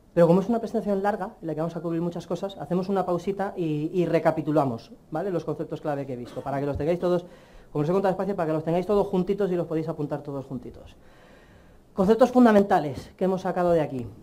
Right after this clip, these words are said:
La diferenciación entre I A débil e I A fuerte, la simbólica y la subsimbólica, la que entiende el mundo y la que no lo entiende, por aquí os tapo todo el rato, ¿verdad? <laughs>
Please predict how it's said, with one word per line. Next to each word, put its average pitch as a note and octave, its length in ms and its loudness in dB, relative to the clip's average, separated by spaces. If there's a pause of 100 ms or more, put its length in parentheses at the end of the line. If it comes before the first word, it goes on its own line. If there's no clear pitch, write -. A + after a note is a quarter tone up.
(680)
La D#3+ 180 4
diferenciación F#3+ 640 2
entre G#3+ 240 2
I G3+ 80 4
A G3 80 4
débil F#3+ 300 2
e F#3 40 0
I F3+ 100 0
A D#3+ 40 -2
fuerte, A3+ 520 2
la D#3 100 -10
simbólica E3+ 420 -4
y E3 40 -10
la D#3 60 -8
subsimbólica, E3+ 520 -2
la D#3 80 0
que D#3+ 80 0
entiende G3 320 4
el F3+ 80 6
mundo F#3 220 4
y - 20 0
la E3 100 0
que D#3 60 -2
no E3 60 0
lo D#3+ 60 0
entiende, F3+ 240 -4
por - 120 -4
aquí E3+ 140 -8
os E3+ 80 -12
tapo D3+ 200 -6
todo C3+ 140 -6
el B2 80 -6
rato, C3+ 200 -6
¿verdad? D#3 360 -10
<laughs> E3 60 0